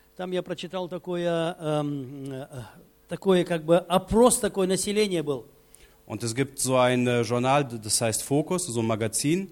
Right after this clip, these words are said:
Speaker 1: Mhm.
Speaker 2: und dort war
Speaker 1: So, war so ein, so ein, äh, Artikel.
Speaker 2: dort war so ein Artikel
Speaker 1: Да.
Speaker 2: verfasst.
Speaker 1: И опрос людей, люди, чего мы боимся? И вот ходили просто люди, это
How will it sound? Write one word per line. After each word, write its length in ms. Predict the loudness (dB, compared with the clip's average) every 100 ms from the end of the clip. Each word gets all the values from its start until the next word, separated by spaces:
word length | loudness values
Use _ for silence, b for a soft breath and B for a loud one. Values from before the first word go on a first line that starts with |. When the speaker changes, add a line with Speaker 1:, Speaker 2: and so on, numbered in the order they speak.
| -12
Speaker 1:
Mhm. 320 | -12 -12 -6
Speaker 2:
und 180 | -6 -6 -6
dort 280 | -4 -4 -4
war 260 | -6 -6 -12 _ b b b -12
Speaker 1:
So, 280 | -6 -6 -6 -16 -16
war 120 | -12 -10
so 140 | -8
ein, 160 | -10 -12 -10
so 100 | -10
ein, 180 | -8
äh, 560 | -6 -4 -6 -6 -10 -10
Artikel. 380 | -14 -16 -16 -20 _ _ _ _ _ _
Speaker 2:
dort 140 | -8 -4
war 120 | -4
so 80 | -2
ein 80 | -4
Artikel 440 | -4 -6 -6 -8
Speaker 1:
Да. 400 | -4 0 2 2
Speaker 2:
verfasst. 280 | 0 -2 -2 -4
Speaker 1:
И 300 | -2 -2 0
опрос 440 | 0 2 2 2
людей, 520 | 0 0 2 2 0
люди, 300 | 2 0 0
чего 300 | -2 -4 -4
мы 140 | -6 -2
боимся? 420 | -2 -2 -6 -8
И 60 | -10
вот 140 | -10
ходили 320 | -8 -6 -6 -6
просто 300 | -6 -6 -6
люди, 160 | -4
это 280 | -4 -4 -6